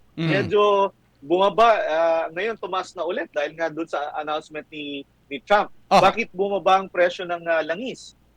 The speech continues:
Speaker 2: No? From, ah, around eighty dollars, bumaba ng, ah, around fif-, la-, ah,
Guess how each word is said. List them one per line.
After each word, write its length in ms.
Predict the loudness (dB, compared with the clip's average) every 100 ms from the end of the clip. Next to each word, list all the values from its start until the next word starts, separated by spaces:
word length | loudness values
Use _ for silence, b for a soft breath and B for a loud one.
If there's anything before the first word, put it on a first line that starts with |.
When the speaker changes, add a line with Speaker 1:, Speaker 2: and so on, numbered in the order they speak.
| _
Speaker 2:
No? 160 | -6 -4
From, 240 | -4 -4 -2
ah, 160 | -2 0
around 240 | 0 -2
eighty 240 | -6 -8 -2
dollars, 400 | 0 2 -2 -4
bumaba 400 | -6 -2 0 0
ng, 160 | -2 -6
ah, 240 | -4 -4 -8 _ -6
around 240 | -2 -2 -4
fif-, 160 | -12 -10
la-, 720 | -4 -2 0 -2 -2 0 0 -2 _ _ -6
ah, 160 | -4